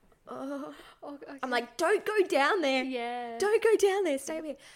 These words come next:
Speaker 1: But yeah, there was, you know, things like that, you know, Oh, yes, you're gonna shit yourself. And y-, then you're gonna, um, you're gonna tear.
Speaker 2: Mm, oh, the tearing, yeah.
Speaker 1: So you should definitely be massaging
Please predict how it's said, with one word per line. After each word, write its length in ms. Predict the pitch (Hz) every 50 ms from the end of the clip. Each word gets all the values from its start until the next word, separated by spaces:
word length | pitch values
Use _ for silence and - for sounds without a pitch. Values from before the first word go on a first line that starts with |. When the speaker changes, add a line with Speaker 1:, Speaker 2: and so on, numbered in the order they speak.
| - _ -
Speaker 1:
But 140 | - -
yeah, 180 | - 370 320 247
there 120 | 233 277
was, 160 | 294 285 - -
you 80 | 277 269
know, 100 | 254 254
things 200 | 254 - 269 262
like 100 | 277 240
that, 100 | 185 -
you 120 | 208 208
know, 220 | 190 190 185 180 - -
Oh, 200 | 214 226 214 208 202 175
yes, 180 | 170 165 - -
you're 80 | - 175
gonna 80 | 170 165
shit 240 | - - 277 262
yourself. 380 | - 208 - - 196 175 170 175
And 120 | 196 180
y-, 80 | 185 - -
then 200 | 196 220 208 214
you're 80 | 214
gonna, 320 | 202 208 190 185 170 170 165 -
um, 380 | - 185 165 156 160 156 156 165 _ _ _ _ _ _ _ _ - - - -
you're 120 | 233 220
gonna 180 | 202 208 226 185
tear. 500 | - - - 247 254 247 220 190 160 - - -
Speaker 2:
Mm, 320 | 240 226 233 240 240 233 -
oh, 240 | 226 226 226 226 220
the 120 | 190 208
tearing, 720 | 202 208 - - - 220 202 196 185 196 202 180 196 196 185 190
yeah. 220 | 208 202 190 185 -
Speaker 1:
So 120 | - 277
you 160 | 254 240 226
should 220 | 226 - - 208 190
definitely 440 | - 269 277 269 - 240 226 220 208
be 200 | 220 214 208 196
massaging 880 | 202 208 196 208 - - 214 196 196 196 196 208 196 180 175 175 175